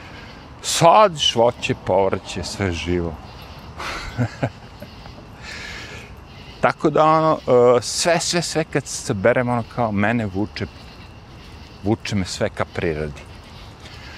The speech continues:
Kako ću ja završiti, nadam se da imam zdravlje dobrog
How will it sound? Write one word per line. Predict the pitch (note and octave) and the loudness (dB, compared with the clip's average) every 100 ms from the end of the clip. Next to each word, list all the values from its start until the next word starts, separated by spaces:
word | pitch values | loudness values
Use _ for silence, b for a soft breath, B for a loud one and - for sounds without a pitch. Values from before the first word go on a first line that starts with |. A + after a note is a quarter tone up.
| B B - - | B B -20 2
Kako | F#3 E3+ C#3+ | 2 4 0
ću | - - | 0 2
ja | C3+ B2 | 2 2
završiti, | G2+ A2 A#2 - A#2+ - - G#2+ | 2 2 2 0 -4 -4 -6 -4
nadam | F#2+ F#2+ G2 G#2 G2 | -2 2 2 2 0
se | - F#2+ | -4 -4
da | F#2 | 0
imam | F#2+ F#2 | 0 0
zdravlje | E2 F2+ F2 E2 E2 | 0 2 4 2 -2
dobrog | D2 D#2 D#2+ F2 E2+ | -2 -2 0 -4 -6